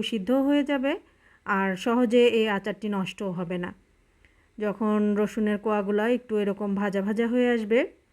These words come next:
এর সাথে আমি অ্যাড করে দিব, আহ, কিছু কাঁচামরিচ নিয়েছি, এগুলো আমার গাছের কাঁচামরিচ। আর কাঁচামরিচের বোটাগুলো সহই দিয়ে দিচ্ছি,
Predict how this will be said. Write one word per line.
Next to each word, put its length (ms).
এর 180
সাথে 260
আমি 160
অ্যাড 180
করে 240
দিব, 200
আহ, 160
কিছু 260
কাঁচামরিচ 640
নিয়েছি, 320
এগুলো 220
আমার 240
গাছের 380
কাঁচামরিচ। 580
আর 320
কাঁচামরিচের 800
বোটাগুলো 480
সহই 320
দিয়ে 180
দিচ্ছি, 360